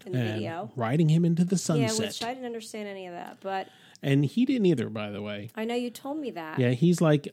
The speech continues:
Speaker 2: you know, "I just went with the director's vision."
Speaker 1: Listen, tell everybody how you are a dream maker.
Speaker 2: So, uh, me and my, um, my lifelong pal, Rod,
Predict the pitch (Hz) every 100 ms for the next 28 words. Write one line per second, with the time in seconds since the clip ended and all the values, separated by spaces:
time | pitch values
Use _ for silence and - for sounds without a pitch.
0 | - 135 123 120 - _ _ - 98 113
1 | 110 - 117 - 117 117 107 107 110 -
2 | 104 104 113 113 123 101 - _ _ -
3 | 233 269 302 214 156 _ _ _ _ _
4 | _ _ _ 262 285 311 294 233 202 180
5 | 175 214 - _ _ _ _ _ 214 220
6 | 214 202 196 175 196 208 214 175 - 170
7 | 170 _ _ _ _ _ - - 190 175
8 | 123 143 - - - - - 139 135 143
9 | 160 180 165 147 139 143 135 131 127 127
10 | 127 123 120 120 127 - - 123 120 123
11 | 151 - 131 127 123 117 - 123 113 120
12 | 120 123 113 113 135 147